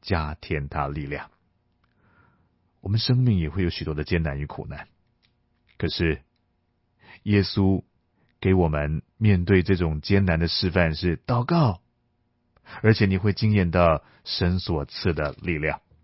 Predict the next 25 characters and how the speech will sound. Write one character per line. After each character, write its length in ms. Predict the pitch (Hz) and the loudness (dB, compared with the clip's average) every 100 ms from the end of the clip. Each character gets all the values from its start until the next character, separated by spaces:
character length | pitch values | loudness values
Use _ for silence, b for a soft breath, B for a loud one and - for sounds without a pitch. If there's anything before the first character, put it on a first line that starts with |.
| _ _ _ _ _ _ _ _ _ _ b b b b b b b b b b | _ _ _ _ _ _ _ _ _ _ b b b b b b b b b b
连 400 | 95 98 98 104 - | 2 4 6 4 2
耶 140 | 113 | 2
稣 140 | - | 4
面 260 | 107 107 92 | 4 4 6
对 420 | 98 92 87 78 - _ _ _ _ _ _ _ _ _ _ _ _ | 6 6 4 0 -8 _ _ _ _ _ _ _ _ _ _ _ _
在 240 | 104 92 | 2 2
钉 260 | - 104 87 | 4 2 2
十 140 | - | -2
字 140 | 92 98 | -4 2
架 240 | 104 87 | 4 4
时， 520 | - - 78 85 101 _ _ _ _ _ _ - | 0 -6 -4 -2 -4 _ _ _ _ _ _ -6
旁 320 | 87 87 90 | -2 0 2
边 380 | 101 95 95 - _ _ _ _ _ _ _ - | 4 4 4 0 _ _ _ _ _ _ _ -4
有 120 | 87 | -2
个 100 | 87 | 0
犯 300 | - 110 92 | 2 4 4
人， 360 | 85 76 85 - _ _ _ _ _ _ _ _ _ _ _ _ _ - | 2 0 -2 -4 _ _ _ _ _ _ _ _ _ _ _ _ _ -6
承 260 | - 120 | 0 2
认 200 | 185 170 | 6 6
耶 100 | 156 | 4
稣 160 | 160 180 | 2 0
是 100 | - | 0
无 160 | 110 127 | 0 -2
辜 200 | 175 175 | -2 -2
的， 180 | 92 | -4